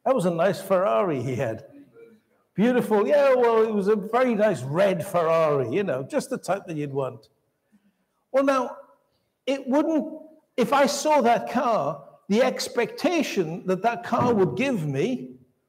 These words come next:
would be the thing that would first excite me. Because I know that red Ferraris go quick. And I know that there's gonna be a thrill when you go in, in a red Ferrari. It's the expectation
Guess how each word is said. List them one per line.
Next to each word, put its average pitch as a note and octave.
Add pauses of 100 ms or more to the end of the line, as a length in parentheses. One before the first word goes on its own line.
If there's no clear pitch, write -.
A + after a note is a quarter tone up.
(720)
would A3
be G#3+
the F#3+
thing A#3
that G#3+
would F#3
first A3+
excite A3+
me. B2 (840)
Because G3
I A#3
know G#3+
that F#3
red G#3
Ferraris F#3+
go F#3
quick. - (880)
And F#3
I C4
know F3+
that G3+
there's G3+
gonna F#3
be F3
a D#3+
thrill F#3+ (160)
when G3+
you G3+
go G#3
in, G3+
in G3
a F#3
red G3
Ferrari. G#3
It's G3+
the G#3+
expectation A3